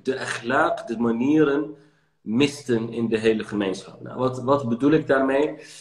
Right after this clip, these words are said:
Eh, om te beginnen was er natuurlijk wel een religie. En dat is iets wat een drive is in elke, in elk mens om een bepaalde religie aan te houden, op een bepaalde manier te leven. Ehm, en dat was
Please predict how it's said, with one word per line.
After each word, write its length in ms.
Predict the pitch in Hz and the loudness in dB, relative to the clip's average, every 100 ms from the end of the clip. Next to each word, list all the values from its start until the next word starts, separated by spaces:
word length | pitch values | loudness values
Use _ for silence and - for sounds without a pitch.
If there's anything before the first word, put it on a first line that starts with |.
| - - _ - | -20 -20 _ -16
Eh, 240 | 104 - | -14 -4
om 120 | 135 | 0
te 120 | 139 | 4
beginnen 380 | 143 - 180 160 | 4 6 6 6
was 180 | 147 147 | 4 0
er 80 | 143 | 0
natuurlijk 340 | 139 139 123 | 0 -2 0
wel 140 | 127 127 | 0 0
een 160 | 120 | 0
religie. 480 | 117 120 135 - 156 | 0 -2 -4 -6 -4
En 80 | 117 | -2
dat 140 | 117 | -4
is 140 | 117 123 | -4 -8
iets 220 | 120 - | -10 -12
wat 160 | 110 | -8
een 200 | 113 110 | -6 -4
drive 420 | 104 113 - - 123 | 0 2 2 0 -4
is 160 | 117 | -6
in 100 | 113 | -8
elke, 500 | 113 120 113 117 110 113 | -4 -4 0 2 2 0
in 120 | 117 | -6
elk 260 | 120 120 | -6 -6
mens 400 | 117 120 127 - | -6 -6 -6 -10
om 160 | 117 120 | -10 -6
een 120 | 113 | -4
bepaalde 640 | 107 104 120 123 110 110 107 | -4 -2 0 2 -2 -4 -6
religie 580 | 110 117 120 120 117 | -8 -12 -14 -14 -14
aan 180 | 113 127 | -12 -10
te 100 | - - | -10 -8
houden, 320 | 127 139 147 | -4 -2 -2
op 80 | 135 | -6
een 140 | 113 104 | -10 -14
bepaalde 360 | - 110 110 | -10 -8 -6
manier 440 | 113 117 127 120 - | -6 -4 -4 -4 -6
te 100 | 110 | -2
leven. 520 | 113 127 - - - - - - _ _ | 0 0 -4 -14 -20 -20 -20 -20 _ _
Ehm, 540 | - 107 107 110 110 113 | -8 -4 0 0 0 -2
en 220 | 113 120 | 0 0
dat 200 | 123 127 | 0 2
was 520 | 131 135 - - - | 2 2 0 -8 -14